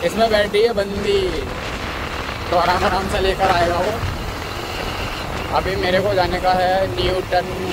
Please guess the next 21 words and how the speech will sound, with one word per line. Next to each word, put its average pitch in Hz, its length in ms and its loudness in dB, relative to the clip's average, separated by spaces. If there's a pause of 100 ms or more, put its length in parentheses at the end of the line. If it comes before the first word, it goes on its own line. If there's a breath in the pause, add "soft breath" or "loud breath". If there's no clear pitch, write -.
(500)
लेफ्ट 170 460 2
आगे 165 320 0
से। 131 100 -4 (1900)
तो 175 80 0
गाइस, 196 180 4 (100)
नज़ारा 190 280 2
आप 190 100 0 (100)
देख 180 180 0
पा 180 100 2
रहे 180 80 -2
होंगे 196 180 0
भाई, 202 160 -2 (4000)
बहुत 143 140 0 (120)
स्लो 160 200 4
जाना 165 280 2
पड़ेगा, 165 260 4
स्लो, 165 300 0
स्लो, 151 260 2
स्लो, 147 260 -2
स्लो, 147 220 0
स्लो, 143 520 -2